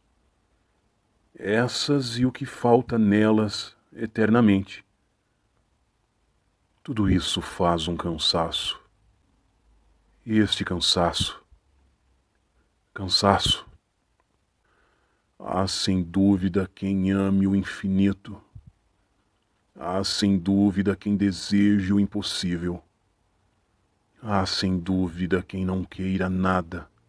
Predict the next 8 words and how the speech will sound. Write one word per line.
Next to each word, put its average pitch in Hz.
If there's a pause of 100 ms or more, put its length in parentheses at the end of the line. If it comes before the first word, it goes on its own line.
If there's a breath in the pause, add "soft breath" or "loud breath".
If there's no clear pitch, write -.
(1200)
Três 123
tipos -
de 110
idealistas. 117 (1000)
E 95
eu, 110 (260)
nenhum 120
deles. 85